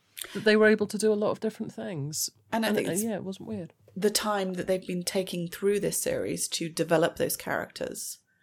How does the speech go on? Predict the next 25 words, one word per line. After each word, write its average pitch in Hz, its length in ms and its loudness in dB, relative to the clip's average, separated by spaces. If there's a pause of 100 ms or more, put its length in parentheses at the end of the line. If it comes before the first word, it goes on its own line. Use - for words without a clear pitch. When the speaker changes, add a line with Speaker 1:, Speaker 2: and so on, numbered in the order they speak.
(280)
Speaker 2:
and 185 140 -2
to 196 60 2
give 208 240 2
us, 175 200 0
like, 151 240 -2
the, 65 360 -2
the, - 460 -2 (260)
as 156 140 -2
you 156 60 -4
said, 160 160 -4
the 143 80 -4
downtime 151 680 -4
or, 147 300 -10
you 170 80 -8
know, 147 140 -6
the - 80 -8
silly 156 260 -4
stuff - 300 -8
or 147 80 -4
what - 140 -6
have - 180 -12
you. - 300 -10 (920)
And 170 280 2
so 175 260 6
that, 160 420 4